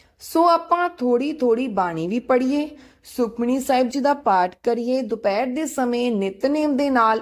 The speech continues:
ਇੱਕ ਪਾਠ ਸੁਖਮਨੀ ਸਾਹਿਬ ਜੀ ਦਾ ਜ਼ਰੂਰ ਕਰੋ।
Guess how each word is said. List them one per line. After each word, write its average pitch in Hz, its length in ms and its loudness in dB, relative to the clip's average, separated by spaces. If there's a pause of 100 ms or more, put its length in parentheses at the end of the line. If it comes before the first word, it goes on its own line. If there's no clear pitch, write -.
ਇੱਕ 190 180 -4
ਪਾਠ 226 340 0
ਸੁਖਮਨੀ 202 420 -6
ਸਾਹਿਬ 220 360 0
ਜੀ 233 140 -4
ਦਾ 202 220 4
ਜ਼ਰੂਰ 254 460 -2
ਕਰੋ। - 320 -2